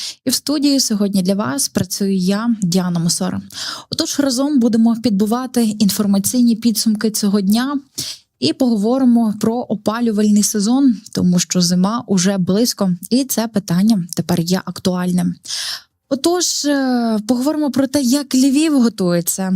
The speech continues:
до зими, як приймаються рішення про опалювальний сезон та що це означає для містян. А також поцікавимося і у львівських громад, як відбувається їхня підготовка до холодного сезону.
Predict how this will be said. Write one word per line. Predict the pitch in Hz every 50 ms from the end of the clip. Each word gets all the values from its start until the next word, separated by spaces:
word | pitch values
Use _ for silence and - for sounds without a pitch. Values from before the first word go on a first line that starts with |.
| 185 185
до | 175 190 196
зими, | 180 180 190 196 196 214 262 294 311 302 277 214 190
як | 185 185 185 175 170 -
приймаються | - 180 185 185 180 180 175 165 - - 202 190
рішення | 196 202 196 - - 196 190 190 180
про | 180 - 196
опалювальний | 190 190 - 277 311 320 311 277 277 262 254 254
сезон | 247 - - 220 208 226 220 214
та | 214 208 202
що | - - 240 247 247
це | - -
означає | 214 196 202 202 196 - 214 214 214 208
для | 185 202 202
містян. | 190 185 196 - - - - - - 240 - _ - - - - - - - -
А | - 226
також | - 226 - 254 277 -
поцікавимося | - - 240 - - 214 - 233 247 254 247 240 226 - - 208
і | - - 220 220
у | 208 214
львівських | 208 190 196 247 285 277 - - - 208 196 175
громад, | 170 190 196 196 196 202 233 269 311 330 - - - - _ _ -
як | 190 180 185 -
відбувається | 190 180 175 185 175 185 185 190 190 185 - - 185
їхня | 185 175 190 226 247 - 403 392 -
підготовка | - 233 208 202 190 190 175 170 175 - 180
до | 165 170
холодного | - - 170 175 170 170 175 180 170 170
сезону. | 170 - 208 190 202 254 294 320 330 285 247 214